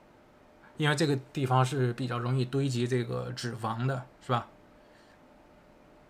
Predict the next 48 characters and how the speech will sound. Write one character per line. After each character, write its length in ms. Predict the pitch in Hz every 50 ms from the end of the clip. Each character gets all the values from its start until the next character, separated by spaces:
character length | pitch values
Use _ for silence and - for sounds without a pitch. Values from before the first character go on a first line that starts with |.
| - - - - - - - - - - - - - - - - - - - - - - - - - - - - - - - - - - - - -
好 100 | - 120
吧， 260 | 123 127 131 131 127 - -
今 160 | - 165 160
天 100 | 160 165
视 160 | 160 - 160
频 180 | 123 117 120 127
呢， 140 | 131 127 127
就 100 | 131 127
是 140 | 120 127
临 180 | 117 117 139 170
时， 400 | 165 - - 123 131 139 151 - -
哎， 140 | 123 120 123
拍 300 | - - - 175 180 185
一 140 | 165 123
个。 220 | 107 113 123 - - - - - - - - - - -
哎， 160 | - 113 110 113
我 100 | 113 113
们 80 | 117
家 120 | 120 139 156
那 120 | 151 147
位 180 | 143 139 135 117
说 220 | - 127 131 127
你 140 | 123 113 107
最 140 | 107 131 123
好 140 | 123 123
也 80 | 117 113
重 160 | 117 - 120
新 120 | 120 123 123
拍 240 | 127 131 131 131
个 80 | 123 113
视 160 | - - 120
频， 160 | 120 - 117 123 131 - - - - - - - -
免 220 | - 117 107 104 101
得 160 | 110 113 113
呢， 180 | 123 123 120 113
就 140 | 110 123
是 160 | 113 - 113 110
给 200 | - - 113 110
别 120 | 113 113
人 100 | 113 117
带 160 | 127 123 117
来 100 | 117 117
一 140 | 117 120 117
些 380 | 110 - 123 120 120 117 120 123
误 260 | 135 170 196 175 135
导， 260 | 117 - - - - - - -
是 120 | - - 120
吧？ 160 | 107 -